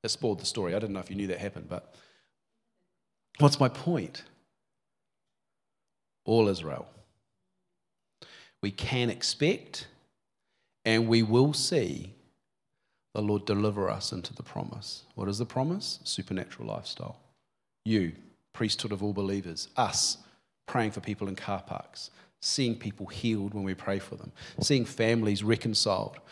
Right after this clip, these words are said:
seeing people set free from oppression and bondage, deliverance, kids in our community that are struggling and suffering, finding healing and wholeness and confidence because the enemy has been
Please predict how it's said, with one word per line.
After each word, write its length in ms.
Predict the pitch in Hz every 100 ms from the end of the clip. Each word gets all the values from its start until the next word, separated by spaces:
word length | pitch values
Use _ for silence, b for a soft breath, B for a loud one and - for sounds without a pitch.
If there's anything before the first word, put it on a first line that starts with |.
| B B
seeing 340 | - 131 117
people 460 | - 131 123 117 107
set 380 | - 127 -
free 300 | - - 117
from 200 | 107 107
oppression 480 | 92 - 113 104 -
and 160 | 101 87
bondage, 640 | 98 95 92 - - - - - _ -
deliverance, 920 | 110 117 127 120 101 - - - - - - _ - B
kids 480 | - - 156 113 -
in 120 | 139
our 100 | 117
community 760 | 120 - 117 120 127 101 80 82 B B -
that 140 | 117
are 40 | 107
struggling 580 | - - 131 127 120
and 120 | 104 95
suffering, 580 | - 117 - 104 90 85
finding 480 | - 127 120 107 101
healing 440 | - 123 113 107
and 100 | 90
wholeness 520 | - - 113 104 90
and 140 | 92 87
confidence 680 | - 120 117 101 92 - - B B B
because 420 | 104 - 98 92
the 280 | 98 - 117
enemy 520 | 113 110 95 92 85 - -
has 640 | - - 120 113 110 107 - B B _
been 440 | 117 104 104 98